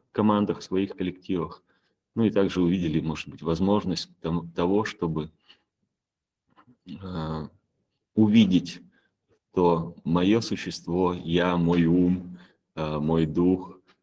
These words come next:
мой, а, т-, тоже, а, ну, таким же образом можно назвать командой, и как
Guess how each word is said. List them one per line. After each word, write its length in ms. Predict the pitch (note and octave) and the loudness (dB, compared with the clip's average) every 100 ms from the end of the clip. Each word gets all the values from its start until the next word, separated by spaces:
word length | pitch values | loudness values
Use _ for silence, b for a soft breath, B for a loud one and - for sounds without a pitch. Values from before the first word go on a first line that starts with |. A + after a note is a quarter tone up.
| _ | _
мой, 320 | D#2+ E2 E2 C#2 | -6 -2 -2 -2
а, 640 | D#2 D#2 D2+ D2+ D2+ D2+ D2+ _ _ _ _ - - | -4 -4 -6 -6 -8 -10 -12 _ _ _ _ -20 -10
т-, 120 | E2+ - - | -8 -8 2
тоже, 400 | G2+ F2 D#2 - _ _ - - | 2 4 -4 -6 _ _ -18 -12
а, 260 | - - | -12 -6
ну, 140 | D#2+ E2 | -2 -2
таким 300 | E2 G2+ F2+ | 0 0 0
же 120 | F2+ | 2
образом 400 | F2 E2 D2+ D#2 | 0 0 -4 -2
можно 320 | D2+ D#2 D#2+ | -2 -2 -4
назвать 380 | D2+ D2 E2 D2 | -8 -6 -6 -4
командой, 520 | - F#2 A2+ A#2 E2 D2 | -2 0 2 2 0 -2
и 180 | D#2+ | -6
как 400 | D#2+ F2 E2 - | -4 -4 -4 -12